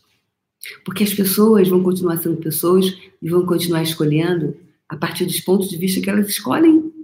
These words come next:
escolher. Agora, o que que você vai fazer com isso? O que que você vai fazer com isso? Já tive vários cursos cancelados.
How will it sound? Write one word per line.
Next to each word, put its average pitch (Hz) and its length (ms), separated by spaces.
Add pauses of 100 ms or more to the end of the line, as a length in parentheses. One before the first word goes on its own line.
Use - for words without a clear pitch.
escolher. - 760 (3500)
Agora, 190 240
o 190 60
que 196 120
que - 120
você 208 500
vai 170 100
fazer 147 320
com - 140
isso? - 320
O - 400
que - 120
que 208 120
você 202 560
vai 156 140
fazer 127 300
com - 140
isso? - 320 (4000)
Já 185 100
tive 185 340
vários 160 680
cursos 131 640
cancelados. - 960